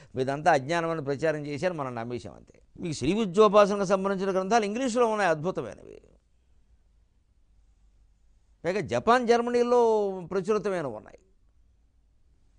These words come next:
ఇక్కడ ఉండే తంత్రశాస్త్ర గ్రంథాలు, మంత్రశాస్త్ర గ్రంథాలు వాళ్ళు తీసుకెళ్ళి అనువాదం చేయించుకుని, భాష మార్చుకుని, వాళ్ళ వాళ్ళ భాషల్లో అనువాదం చేసుకున్నారు. మళ్ళీ దాన్ని ప్రపంచవ్యాప్తం చేశారు. దురదృష్టం ఏంటంటే, మన పేరు మీద ప్రచారం కావాల్సినవి, మన దేశం పేరు మీద కావాల్సినవి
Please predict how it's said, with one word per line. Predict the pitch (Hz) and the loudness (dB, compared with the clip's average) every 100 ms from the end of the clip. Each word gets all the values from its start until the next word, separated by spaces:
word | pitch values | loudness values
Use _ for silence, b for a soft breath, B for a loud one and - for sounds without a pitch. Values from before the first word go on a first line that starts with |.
| _ - _ _ _ | _ -20 _ _ _
ఇక్కడ | 139 190 180 | -2 2 2
ఉండే | 202 233 | 4 2
తంత్రశాస్త్ర | 185 185 190 190 202 190 190 | 2 0 0 2 2 2 -2
గ్రంథాలు, | 175 175 170 202 | -2 2 2 2
మంత్రశాస్త్ర | 180 170 190 185 185 175 | 0 -2 0 2 2 0
గ్రంథాలు | 170 175 180 202 | -2 0 0 2
వాళ్ళు | 185 160 | 2 2
తీసుకెళ్ళి | 131 185 170 208 226 254 B B B | -2 -6 -4 -4 -4 -8 B B B
అనువాదం | 127 175 190 180 | -2 6 6 6
చేయించుకుని, | 147 165 196 190 226 240 | 0 -2 -4 -6 -8 -6
భాష | 208 139 170 | -4 -2 -2
మార్చుకుని, | 175 180 185 220 233 | -2 -2 -4 -4 -2
వాళ్ళ | 175 196 | 0 2
వాళ్ళ | 202 202 196 190 180 | 4 4 4 4 4
భాషల్లో | 156 180 185 214 | 2 0 0 0
అనువాదం | 208 190 202 196 175 | 0 2 0 -2 -6
చేసుకున్నారు. | 135 - - - _ b b 151 | -12 -12 -20 -20 _ b b -2
మళ్ళీ | 220 | 2
దాన్ని | 226 220 214 | 4 2 4
ప్రపంచవ్యాప్తం | 208 214 196 202 190 185 151 | 2 0 0 0 0 -4 -10
చేశారు. | 110 - - | -12 -14 -10
దురదృష్టం | 165 202 196 214 214 | -4 -2 -2 -4 -4
ఏంటంటే, | 202 202 190 | -4 -4 -6
మన | 170 147 180 | -4 -2 -2
పేరు | 175 208 | 2 0
మీద | 208 214 | 0 -2
ప్రచారం | 190 185 180 185 175 | -4 -6 -2 -2 0
కావాల్సినవి, | 170 160 147 156 147 | -2 -2 -2 -6 -8
మన | 139 151 | -6 -6
దేశం | 165 156 170 | -6 -8 -6
పేరు | 151 151 | -6 -6
మీద | 151 143 | -8 -4
కావాల్సినవి | 135 131 123 123 107 | -4 -4 -8 -10 -10